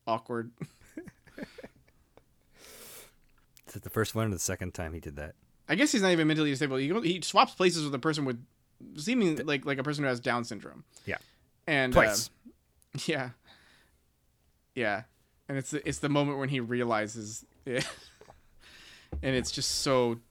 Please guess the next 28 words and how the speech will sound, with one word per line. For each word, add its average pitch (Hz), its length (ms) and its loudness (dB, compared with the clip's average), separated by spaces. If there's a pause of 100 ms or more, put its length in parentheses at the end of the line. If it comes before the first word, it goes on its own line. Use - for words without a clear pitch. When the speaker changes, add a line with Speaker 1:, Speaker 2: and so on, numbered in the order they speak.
Speaker 1:
it's 143 160 -4
so, 117 720 0
uh, 107 540 -2 (440)
dated. 120 440 -2 (640)
Speaker 2:
Y-, 131 140 -6
yes. - 480 4 (920)
That 95 160 -12
show 104 340 -4
had 90 360 -6
some 85 200 -6
of 78 80 -8
that. - 220 -8
Uh, - 180 -12
that's - 240 -12
fair. - 220 -10 (920)
Speaker 1:
Yeah. - 300 -16 (800)
Um, 151 340 6
anyway. 160 400 6 (920)
Speaker 2:
But 202 100 6
it 190 140 4
dealt 220 160 2
with 190 160 -2
dyslexia, 156 640 0 (960)
that 110 120 -6
episode. 101 360 -8 (600)
Speaker 1:
Oh, 147 100 0
did 123 180 0
it? 170 200 4